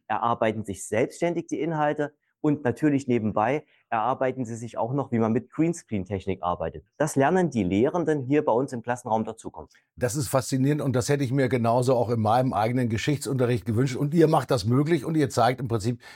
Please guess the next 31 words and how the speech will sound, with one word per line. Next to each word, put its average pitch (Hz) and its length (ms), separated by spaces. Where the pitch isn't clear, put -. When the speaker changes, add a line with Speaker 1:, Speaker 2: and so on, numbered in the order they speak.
Speaker 2:
wie 113 100
da 113 220
die 113 140
Zukunft 123 440
aussieht. 82 320
Ich 104 140
kann 139 160
mir 139 120
vorstellen, 147 720
dass 110 160
das 135 220
natürlich 139 360
für 131 120
viele 139 280
so 135 220
begehrenswert 151 960
ist, 170 240
dass 120 220
das 131 200
auch 123 140
schnell, 127 480
ich 107 200
sag 127 80
mal, 127 380
versucht 127 480
wird, 143 140
in 139 120
die 131 120
eigenen 139 320
Klassenräume 104 580
umzusetzen. 80 560